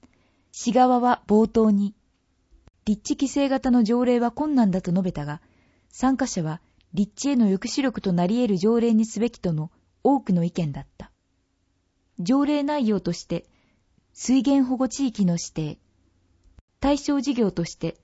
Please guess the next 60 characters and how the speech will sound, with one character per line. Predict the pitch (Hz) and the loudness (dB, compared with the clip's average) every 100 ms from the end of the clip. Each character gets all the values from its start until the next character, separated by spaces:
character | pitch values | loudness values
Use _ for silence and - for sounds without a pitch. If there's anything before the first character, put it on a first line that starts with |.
| _ _ _ | _ _ _
産 | _ - 262 | _ -2 0
廃 | 262 254 247 | 0 -2 0
処 | 240 | 0
分 | 220 262 | 2 2
場 | 240 247 | 2 2
の | 233 | 4
明 | 226 226 | 6 4
記、 | - - - _ _ _ _ _ _ _ _ | 0 -10 -20 _ _ _ _ _ _ _ _
市 | - - | -10 -2
へ | 302 | 4
の | 214 185 | 4 2
事 | 190 | 0
前 | 254 262 | 0 0
協 | 277 262 | 0 0
議 | 196 | 0
の | 170 | 0
義 | 160 | 0
務 | 165 185 | 0 -2
付 | - 175 - | -4 -8 -10
け、 | _ _ _ _ _ _ _ _ | _ _ _ _ _ _ _ _
市 | - 302 | -4 -2
と | 262 202 | 0 0
事 | 196 | 2
業 | 277 277 | 0 0
者 | 294 | -2
間 | 277 214 | 0 2
の | 180 | 2
協 | 175 254 269 | 0 -2 0
定 | 269 | -4
書 | 262 233 | 0 0
の | 180 | 0
締 | 190 180 | -2 -4
結、 | 180 - 165 - _ _ _ _ _ - | -6 -8 -10 -10 _ _ _ _ _ 0
以 | 302 | 2
上 | 262 208 | 4 4
の | 190 | 4
四 | 233 254 | 4 2
項 | 285 247 | 4 4
目 | 196 190 | 4 0
を | 185 | -2
入 | 175 | 0
れ | 175 | -2
た | - 165 _ _ _ | -4 -10 _ _ _
立 | - 220 - - | -2 -2 -2 -4
地 | |
規 | 262 | -2
制 | 285 277 | -2 0
型 | 269 269 | 0 2
の | 247 | 2
条 | 240 262 | 2 2
例 | 254 240 | 2 0
に | 240 | 0
す | 202 | -2
べ | 277 | -4
き | 233 | -2
で | 196 | -2
は | 165 | -2
な | 165 | -4
い | 151 | -8
か。 | 131 | -14